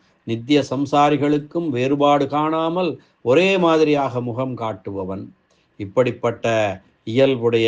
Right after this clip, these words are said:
இப்பெருமானை நினைக்க வல்லவர் என் தலையில் அணி-, அணிகலனாக இருக்கத்தக்கவர் என்பதுதான்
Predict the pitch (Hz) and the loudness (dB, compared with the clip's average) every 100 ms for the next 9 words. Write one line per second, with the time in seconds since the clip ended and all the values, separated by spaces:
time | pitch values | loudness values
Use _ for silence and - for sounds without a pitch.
0 | 110 110 98 117 123 127 120 113 110 104 | 0 -2 -4 -2 -2 -2 -2 -4 -6 -6
1 | 110 123 123 131 135 147 170 226 247 - | -6 -6 -4 -2 0 2 2 2 0 -12
2 | _ _ _ 110 113 104 110 120 127 117 | _ _ _ -6 -6 -6 -4 -2 0 -2
3 | 110 - 101 - _ - 156 190 175 160 | -6 -10 -10 -12 _ -2 0 2 2 2
4 | 151 143 123 131 127 120 - 135 135 - | 2 0 0 0 2 0 -2 -6 -6 -6
5 | 131 - 117 - 110 120 120 101 _ _ | -8 -8 -12 -8 -6 -4 -6 -12 _ _
6 | - 120 113 107 113 139 | -12 -8 -8 -6 -6 -6